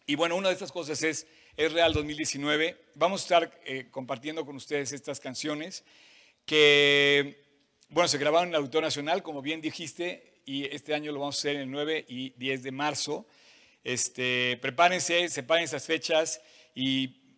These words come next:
hagan, haz de cuenta, su regalo de cumpleaños. Díganle, "¿Sabes qué? Quiero que el regalo de cumpleaños me acompañes. Invita a tu mamá, a tu abuelita, a tu hijo, a tu hija, a tu pariente, vecino, el que sea.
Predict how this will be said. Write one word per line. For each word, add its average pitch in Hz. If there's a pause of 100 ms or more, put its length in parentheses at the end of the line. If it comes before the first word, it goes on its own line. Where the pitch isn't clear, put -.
(100)
hagan, 160
haz 156
de 156
cuenta, 139
su 139
regalo 143
de 151
cumpleaños. 143
Díganle, 143
"¿Sabes 151
qué? 160
Quiero 170
que 151
el 139
regalo 147
de -
cumpleaños 143
me 143
acompañes. 165
Invita 143
a 131
tu 131
mamá, 135
a 175
tu 160
abuelita, 143
a 160
tu 139
hijo, 175
a 165
tu 143
hija, 160
a 147
tu 139
pariente, 156
vecino, 165
el 151
que 135
sea. 180